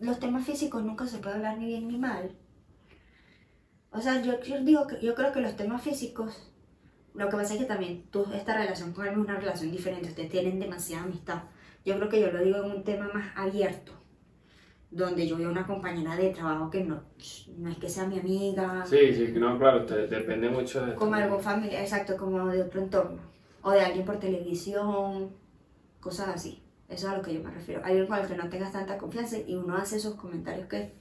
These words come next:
Speaker 1: no, no tienen tanto sentido y
Speaker 2: Ah.
Speaker 1: que no son tan necesarios.
Speaker 2: Sí, no. Pero no, eh, por eso, pues, por eso me parece muy importante, eh, que pasa muchas veces que uno dice como que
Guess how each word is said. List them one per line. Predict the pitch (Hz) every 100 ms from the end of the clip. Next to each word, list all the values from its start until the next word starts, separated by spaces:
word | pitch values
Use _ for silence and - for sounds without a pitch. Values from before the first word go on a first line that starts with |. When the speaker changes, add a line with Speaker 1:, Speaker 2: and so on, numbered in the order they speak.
| - _ - - - - - - - -
Speaker 1:
no, | - 202 240 285 320 339
no | 330
tienen | 339 359
tanto | 392 381 -
sentido | 214 208 262 247 - - -
y | 233
Speaker 2:
Ah. | 220
Speaker 1:
que | 220
no | 214
son | 226
tan | 247 247
necesarios. | 196 170 240 - 175 190 - - _ _ _ - - - _ - - - - - _ _
Speaker 2:
Sí, | - - - - 90
no. | 90 - - _ - - - - -
Pero | 120 120
no, | 120
eh, | 117 104 110 101 -
por | -
eso, | 113 120 139 - - - - - -
pues, | 131 135
por | 127 113
eso | 120 135
me | 135
parece | 120 120 117 143
muy | 139
importante, | 131 131 123 - 120 117 - 139 120 110 107
eh, | - - - _ _ - - _ _ _ _ _ _ _ _ _ _ _ _
que | -
pasa | 117 123 123 139
muchas | 143 131 139
veces | 139 135 143 -
que | 131
uno | 120
dice | 127 127 147
como | 123 120
que | 117 117 110 107 107 104 107